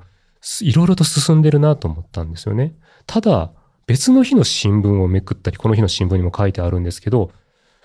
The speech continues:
マチスモって呼ばれてる男性優位主義が根強くて、女性であることを理由に殺されるフェミサイドなんていう事件、悲しい事件も起きています。ということで、二つ目のクエスチョンです。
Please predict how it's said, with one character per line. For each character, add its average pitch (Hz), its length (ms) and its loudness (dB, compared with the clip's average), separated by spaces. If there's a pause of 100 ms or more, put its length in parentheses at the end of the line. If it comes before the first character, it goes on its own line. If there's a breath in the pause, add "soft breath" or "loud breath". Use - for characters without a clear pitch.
(120 soft breath)
マ 117 220 2
チ 254 160 0
ス - 160 -2
モ 151 140 2
っ 170 80 -8
て 98 100 -4
呼 87 80 0
ば 85 80 -2
れ 82 80 -4
て 87 160 -6
る 92 300 0 (240)
男 143 260 4
性 143 380 2
優 123 240 4
位 117 60 2
主 117 140 0
義 90 120 -2
が 80 80 -2
根 85 120 -4
強 90 220 0
く - 100 -16
て、 95 200 -4 (840)
女 110 140 0
性 170 220 4
で 165 100 4
あ 160 80 4
る 139 80 2
こ - 100 -2
と 95 120 0
を 87 40 2
理 90 80 0
由 92 140 2
に 90 80 -2
殺 98 200 -2
さ 98 120 -4
れ 90 80 0
る 87 100 0
フ - 140 -18
ェ 139 100 0
ミ 147 100 6
サ 110 200 0
イ 90 80 0
ド 85 80 -2
な 85 120 -4
ん 80 60 -8
て 90 80 -12
い 87 40 -4
う - 20 -8
事 - 100 -8
件、 90 180 -2
悲 92 240 -2
し - 100 -2
い 95 40 -2
事 87 80 -4
件 85 180 -4
も 85 120 -6
起 - 80 -20
き - 40 -20
て - 60 -18
い 80 40 -14
ま 80 100 -12
す。 - 160 -18 (720)
と 170 100 0
い 165 40 4
う - 20 4
こ 156 60 4
と 135 60 4
で、 90 100 0
二 - 220 -4
つ - 140 -2
目 110 80 2
の 104 120 2
ク - 180 -4
エ - 20 2
ス - 80 -6
チ - 120 -8
ョ 87 40 -2
ン 80 60 -6
で 76 80 -8
す。 - 160 -14